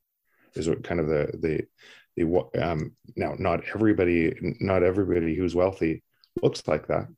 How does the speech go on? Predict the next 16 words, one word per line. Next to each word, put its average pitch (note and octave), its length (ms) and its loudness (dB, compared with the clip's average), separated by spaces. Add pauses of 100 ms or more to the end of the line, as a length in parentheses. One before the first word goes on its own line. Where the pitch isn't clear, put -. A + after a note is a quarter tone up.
(100)
with E2+ 340 0
humility. E2 560 -2 (480)
Not G#2 180 4
everybody G2 380 2
that's D#2+ 200 -4
poor - 460 -2 (420)
looks - 240 -6
like D2 200 -2
that C#2 180 -6
with - 140 -6
humility, C#2+ 500 -8 (320)
right? F#2+ 160 0
And, G#2+ 440 0
and G2+ 140 0
it's - 200 -4
a, F#2+ 280 4